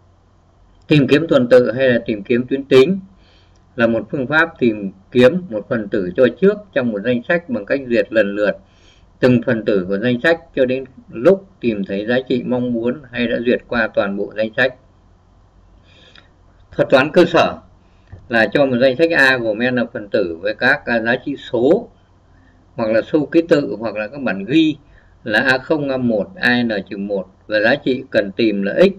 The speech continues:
Tìm chỉ số của phần tử trong A có giá trị bằng x. Đấy, nếu không có thì phải, à, báo là không có. Thì cái bước một của thuật toán là như thế này, đặt y bằng không. Bước hai, nếu a i bằng x thì tìm kiếm thành công và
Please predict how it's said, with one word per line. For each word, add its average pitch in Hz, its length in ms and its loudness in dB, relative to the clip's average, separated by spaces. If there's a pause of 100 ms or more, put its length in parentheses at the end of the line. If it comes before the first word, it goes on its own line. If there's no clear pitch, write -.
(1800)
Tìm 135 300 4
chỉ 117 160 2
số 123 340 0
của 127 140 -4
phần 110 180 -2
tử 98 280 0
trong 131 200 0
A 135 240 4
có 120 100 -2
giá 127 160 2
trị - 260 -4
bằng 107 220 -4
x. 170 140 2 (720)
Đấy, 95 340 -8
nếu 117 220 2
không 180 240 -4
có 120 340 2
thì 123 180 -2
phải, 87 240 -10 (560)
à, 95 160 -10
báo 101 320 -4
là 127 80 -2
không - 180 -12
có. 131 280 0 (960)
Thì 120 180 2
cái 156 120 -4
bước 185 180 0
một 123 280 0
của 104 80 -4
thuật 104 220 -4
toán 117 260 0
là 147 80 -6
như 123 140 0
thế 127 60 0
này, 110 280 -4 (280)
đặt - 220 0
y 160 160 2
bằng 120 160 -2
không. 131 360 0 (560)
Bước 151 160 -4
hai, 143 300 4
nếu 135 260 2
a 135 180 0
i 139 200 2
bằng 113 240 0
x 190 360 -2
thì 110 120 -12
tìm 104 180 -4
kiếm 123 240 -2
thành 107 220 -12
công 127 340 2
và 104 100 -8